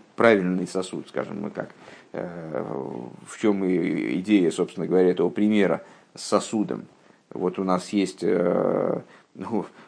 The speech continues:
лю-, любой человек знает, что какие-то вещи удобно хранить в коробках, а какие-то в бутылках, а какие-то в каки-,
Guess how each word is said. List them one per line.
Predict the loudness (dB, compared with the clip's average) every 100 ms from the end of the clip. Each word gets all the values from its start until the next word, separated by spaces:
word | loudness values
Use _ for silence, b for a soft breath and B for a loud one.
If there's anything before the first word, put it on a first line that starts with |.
| -10
лю-, | -8 -2
любой | 0 2 2
человек | 2 2 2
знает, | 2 0 0
что | -2 -4 -4 -10 _ b -20 -14 -6
какие-то | -2 -2 2
вещи | 6 4 4
удобно | 2 4 2
хранить | -2 -4 -4
в | 2
коробках, | 4 4 0 -8
а | -8
какие-то | -8 -12 -6 -6 -6
в |
бутылках, | -4 -2 0 -2 -4 -10 _ b b b -14
а | -6
какие-то | -6 -2 0 4 4
в | 2
каки-, | -6 -4 -4